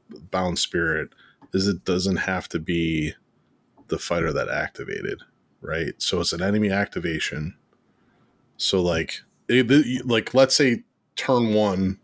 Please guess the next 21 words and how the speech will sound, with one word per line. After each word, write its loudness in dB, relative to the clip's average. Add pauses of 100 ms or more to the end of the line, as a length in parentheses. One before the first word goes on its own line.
(120)
activation 0
one, 2
I 2
charge 2
in 0 (360)
and 2
I 2
whiff, -4
and 0
now 2
I 4
have 0
a -2
fighter 2
sit 2
next 0
to -2
one 2
of 0
your 2
fighters. 4